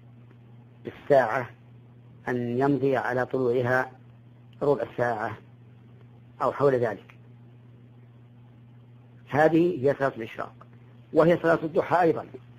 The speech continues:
لأن صلاة الضحى من حين أن ترتفع الشمس قيد رمح إلى قبيل، إلى قبيل الزوال، وهي في آخر الوقت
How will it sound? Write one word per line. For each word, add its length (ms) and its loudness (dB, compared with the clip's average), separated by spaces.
لأن 380 0
صلاة 220 2
الضحى 480 2
من 140 -2
حين 300 4
أن 140 0
ترتفع 440 -4
الشمس 360 -8
قيد 260 -2
رمح 340 -2
إلى 500 6
قبيل، 440 2
إلى 160 4
قبيل 360 2
الزوال، 340 -2
وهي 260 4
في 160 6
آخر 140 0
الوقت 280 0